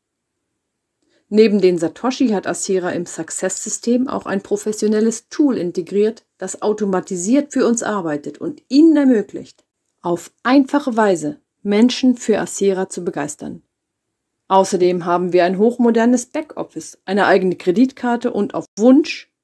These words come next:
Bitcoin-Aus- und Einzahlung. Und laufend kommen neue geniale Ideen dazu.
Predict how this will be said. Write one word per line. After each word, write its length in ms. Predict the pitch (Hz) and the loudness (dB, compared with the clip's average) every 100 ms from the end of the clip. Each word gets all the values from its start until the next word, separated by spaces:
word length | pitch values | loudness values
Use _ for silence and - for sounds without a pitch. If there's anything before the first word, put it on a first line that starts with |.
| _ | _
Bitcoin-Aus- 1200 | 240 240 - 226 214 220 - 190 196 190 - - | -8 -6 -4 -2 0 -2 -4 -2 -2 -4 -14 -14
und 300 | 202 202 - | -8 -8 -6
Einzahlung. 600 | 175 180 - 160 151 156 | -8 -8 -6 -6 -4 -8
Und 240 | - 254 269 | -2 0 2
laufend 840 | 285 294 302 302 - 285 262 - | 4 4 4 2 0 0 0 -2
kommen 400 | - 240 226 208 | -4 0 2 0
neue 360 | 190 196 220 202 | 0 2 2 2
geniale 500 | 196 185 180 190 185 | -2 -2 -2 0 -2
Ideen 400 | 180 175 170 170 | -2 -6 -6 -6
dazu. 480 | 170 - 170 165 | -10 -6 -6 -6